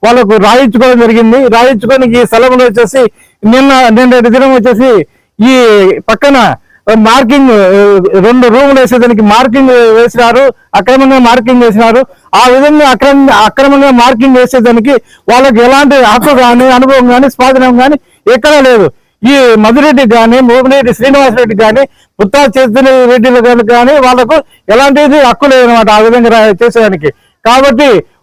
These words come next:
వాళ్ళకి ఎలాంటి స-, సంబంధం లేకుండా వాళ్ళు రాసినారు, ఆ విధంగా చేసినారు కాబట్టి వా-, కాబట్టి వాళ్ళు తప్పుడుగా చేసినారు కాబట్టి వాళ్ళ మీద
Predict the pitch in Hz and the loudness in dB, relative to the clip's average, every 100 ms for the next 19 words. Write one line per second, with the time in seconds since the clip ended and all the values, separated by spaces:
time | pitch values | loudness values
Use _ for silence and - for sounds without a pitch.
0 | 208 247 254 226 262 285 294 226 226 220 | -2 0 0 0 0 0 0 0 0 0
1 | 240 269 269 247 240 233 240 233 208 214 | 0 0 2 0 0 0 0 0 0 0
2 | 240 262 240 202 220 214 208 202 208 220 | 0 0 -2 -2 0 0 2 2 2 0
3 | 240 240 208 233 240 233 208 202 190 175 | 0 0 0 -2 -2 -2 0 -2 -2 -2
4 | 247 - _ _ - 233 240 247 240 262 | -4 -4 _ _ -4 -2 0 0 0 0
5 | 254 247 190 240 233 277 254 240 226 226 | 0 0 0 -2 0 0 0 0 0 0
6 | 233 240 262 - _ - 220 262 254 285 | 0 0 -2 -4 _ -4 0 2 2 2